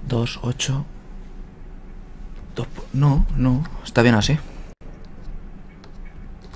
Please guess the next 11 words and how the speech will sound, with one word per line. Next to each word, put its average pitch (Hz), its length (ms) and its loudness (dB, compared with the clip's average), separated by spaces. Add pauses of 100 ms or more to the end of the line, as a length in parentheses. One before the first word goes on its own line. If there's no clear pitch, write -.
(500)
Incluso 104 400 4
esto 104 160 2
ya 113 80 8
lo 101 80 8
puedo 95 160 6
terminar 87 260 4
también. 90 240 4 (800)
Voy 92 80 4
a - 20 4
poner 98 240 10
esto. 151 320 10